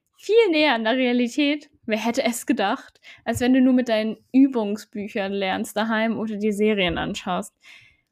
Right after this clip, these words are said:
Um wirklich eine Sprache zu lernen, flieg in das Land oder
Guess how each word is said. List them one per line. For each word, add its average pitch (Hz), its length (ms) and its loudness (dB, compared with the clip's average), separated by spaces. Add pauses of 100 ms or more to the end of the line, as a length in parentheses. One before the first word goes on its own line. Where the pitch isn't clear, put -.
Um 214 180 -2
wirklich 339 260 6
eine 269 120 2
Sprache 254 360 4
zu 247 100 -4
lernen, 226 440 0 (280)
flieg - 500 0
in 294 120 6
das 277 140 0
Land 190 400 -2 (360)
oder 190 200 -6